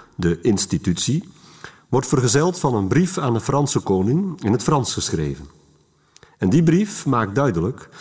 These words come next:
dat er nu een Fransman op het toneel is verschenen, die alle capaciteiten heeft om aan het Franse volk duidelijk te maken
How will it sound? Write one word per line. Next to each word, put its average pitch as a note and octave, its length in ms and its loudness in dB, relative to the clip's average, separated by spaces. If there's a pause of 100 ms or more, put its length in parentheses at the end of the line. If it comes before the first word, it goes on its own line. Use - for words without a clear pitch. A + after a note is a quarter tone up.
(200)
dat B2+ 160 2
er B2 100 2
nu C3+ 200 4
een A2 100 2
Fransman G#2+ 640 0
op G#2 160 -6
het - 120 -6
toneel E2+ 380 0
is - 140 -6
verschenen, F2+ 600 -6 (280)
die G2+ 300 0
alle F#3+ 300 2
capaciteiten D#3+ 760 0
heeft C3+ 380 0
om A#2+ 100 2
aan G#2 120 0
het F#2 100 0
Franse E3+ 400 0
volk D#3 340 0
duidelijk D#3+ 400 0
te C#3 100 -2
maken B2 400 -4